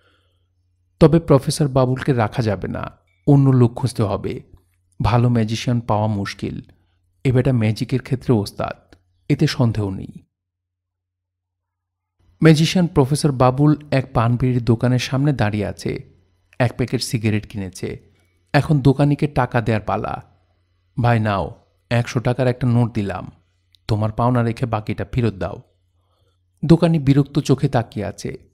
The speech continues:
কারণ প্রফেসর বাবুলের হাতে টাকা নেই। হাতে এক টুকরো সাদা কাগজ। "কি টাকা নাও? দেখো কি, এইটা টাকা?" "টাকা না।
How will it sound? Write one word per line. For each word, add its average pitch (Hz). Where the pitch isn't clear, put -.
কারণ 120
প্রফেসর 117
বাবুলের 113
হাতে 113
টাকা 110
নেই। 95
হাতে 131
এক -
টুকরো 151
সাদা 110
কাগজ। -
"কি 104
টাকা 120
নাও? 120
দেখো 110
কি, -
এইটা 127
টাকা?" 143
"টাকা 98
না। 139